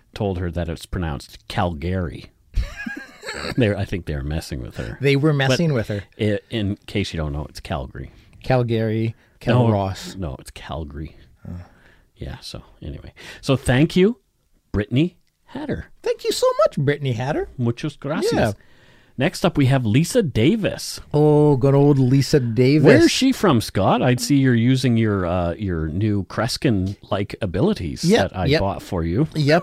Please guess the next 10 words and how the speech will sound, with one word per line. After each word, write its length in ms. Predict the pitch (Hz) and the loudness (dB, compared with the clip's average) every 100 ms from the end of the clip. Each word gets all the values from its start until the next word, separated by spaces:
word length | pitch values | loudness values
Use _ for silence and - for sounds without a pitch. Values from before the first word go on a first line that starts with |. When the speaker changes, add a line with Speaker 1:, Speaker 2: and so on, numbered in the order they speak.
| - | -2
Speaker 2:
I, 420 | 139 135 131 127 120 | -2 2 2 2 0
I'm, 400 | 131 123 127 135 - | -2 0 0 -4 -6
I'm 160 | 127 117 | -4 -4
tuning 540 | - 156 156 147 151 | -4 -2 0 0 -4
in. 400 | 135 120 180 262 | -2 0 0 0
Speaker 1:
Mm-hmm. 240 | 143 143 | 0 4
Speaker 2:
I'm 160 | 208 294 | 4 4
tuning 580 | - - 147 143 131 120 | -2 -4 -2 0 2 2
in. 140 | 107 | 2
Speaker 1:
Okay. 400 | 80 80 110 233 | 0 -4 -2 -2